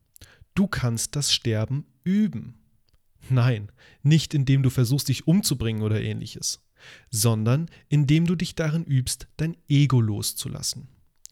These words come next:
Unter Punkt sechsunddreißig ist es bereits angeklungen. Dein Ego ist der einzige Grund, warum du sterben musst.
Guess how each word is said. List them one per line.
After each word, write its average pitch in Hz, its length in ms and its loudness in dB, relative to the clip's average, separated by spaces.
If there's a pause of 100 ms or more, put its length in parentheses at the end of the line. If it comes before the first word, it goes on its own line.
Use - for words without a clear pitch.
(360)
Unter 175 220 0
Punkt 160 220 -4
sechsunddreißig 131 880 -2
ist - 160 -6
es - 80 -4
bereits 117 340 -6
angeklungen. 127 640 -4 (440)
Dein 120 260 -6
Ego 175 460 4
ist - 180 -6
der - 160 -6
einzige 135 480 0
Grund, 113 560 -2
warum 110 300 0
du 127 100 2
sterben 110 420 -6
musst. - 380 -10